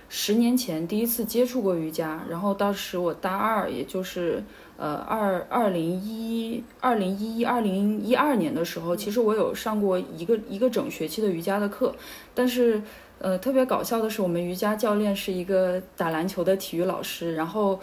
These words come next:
Speaker 1: 照我现在反过来去回想的话，当时其实他教的更多的是体式上的，就是让你怎么去提高你的体能，包括有一些他因为自己的专业带来的竞技类的理解，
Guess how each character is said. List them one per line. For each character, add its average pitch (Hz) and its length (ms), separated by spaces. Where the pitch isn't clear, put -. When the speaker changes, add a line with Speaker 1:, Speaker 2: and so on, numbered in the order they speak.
Speaker 1:
照 277 160
我 165 160
现 247 220
在 233 180
反 175 260
过 233 140
来 180 160
去 208 160
回 175 200
想 185 220
的 156 60
话， 180 180
当 220 180
时 247 160
其 196 200
实 202 80
他 214 160
教 220 200
的 214 120
更 233 180
多 220 160
的 220 80
是 214 160
体 - 260
式 - 260
上 170 220
的， 104 100
就 214 140
是 208 200
让 220 240
你 170 80
怎 165 120
么 151 140
去 214 220
提 202 180
高 214 140
你 196 100
的 175 120
体 160 220
能， 143 220
包 214 140
括 233 180
有 - 160
一 165 80
些 196 260
他 240 240
因 240 180
为 190 140
自 214 180
己 185 80
的 156 100
专 196 240
业 202 80
带 196 200
来 165 120
的 170 140
竞 240 300
技 190 180
类 170 160
的 156 140
理 147 180
解， 147 240